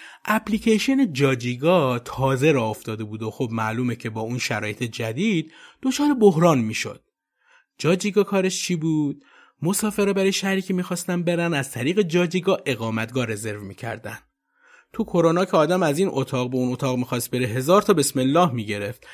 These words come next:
چه برسه کسی بخواد بره حالا سفر. ولی خلاقیت باعث شد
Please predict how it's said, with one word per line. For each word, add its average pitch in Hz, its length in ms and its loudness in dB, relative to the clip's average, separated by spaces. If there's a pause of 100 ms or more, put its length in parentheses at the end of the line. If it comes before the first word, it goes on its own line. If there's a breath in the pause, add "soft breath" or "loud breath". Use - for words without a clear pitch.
(160 loud breath)
چه 254 160 -2
برسه 247 260 4
کسی 254 220 0
بخواد 240 220 2
بره 233 120 6
حالا 202 180 4
سفر. 147 720 0 (680)
ولی 175 160 4
خلاقیت 120 760 -2
باعث 120 340 -2
شد 233 300 4